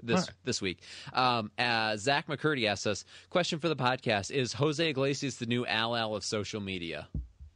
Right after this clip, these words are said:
Speaker 2: A little bit, but he needs to develop a little bit more of a shtick. Al had a very clear shtick with the finger point. Um, Iggy's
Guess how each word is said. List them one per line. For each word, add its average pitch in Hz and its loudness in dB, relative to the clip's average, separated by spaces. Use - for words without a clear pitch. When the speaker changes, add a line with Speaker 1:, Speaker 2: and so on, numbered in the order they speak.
Speaker 2:
A 165 10
little 220 8
bit, 160 6
but 147 6
he 165 10
needs 214 6
to 170 0
develop 127 8
a 113 6
little 117 6
bit 113 6
more 113 8
of 92 4
a 92 2
shtick. - 2
Al 226 8
had 196 8
a 147 6
very 139 6
clear 123 6
shtick 113 2
with 107 4
the 98 -2
finger 117 6
point. 131 4
Um, 127 8
Iggy's 220 6